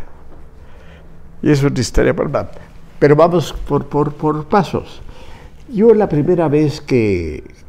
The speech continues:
que vi a Cantinflas fue porque llegaba yo a Novedades. Era un reportero muy joven, debo haber tenido veintidós, veintitrés años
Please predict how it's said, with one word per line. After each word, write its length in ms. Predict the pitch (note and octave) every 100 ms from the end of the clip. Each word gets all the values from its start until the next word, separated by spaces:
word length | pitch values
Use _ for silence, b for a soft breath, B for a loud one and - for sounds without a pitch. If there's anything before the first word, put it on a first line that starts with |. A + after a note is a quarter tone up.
| -
que 120 | -
vi 100 | C3
a 60 | D#3+
Cantinflas 680 | D3+ A#2+ C#3+ A#2+ C3 B2+ -
fue 240 | C#3 C3+
porque 380 | C#3 A2+ A#2+ G#2
llegaba 360 | D3 E3 E3
yo 160 | D#3+ C3
a 60 | C#3
Novedades. 720 | C#3+ C#3+ C#3+ D3 A2+ E2 B2
Era 140 | A#2+
un 100 | B2+
reportero 500 | B2 F#2+ - B2+ A#2+
muy 160 | A2+ A2
joven, 460 | - C#3 B2 G#2
debo 200 | G2+ A2+
haber 200 | G#2+ G#2+
tenido 380 | - A2 A#2+ A#2
veintidós, 760 | G#2 F#2 - - F#2 F2+ G#2+ A#2+
veintitrés 600 | G2+ F2 - F#2+ F#2+ D#2
años 500 | A#2 A2 F2+ -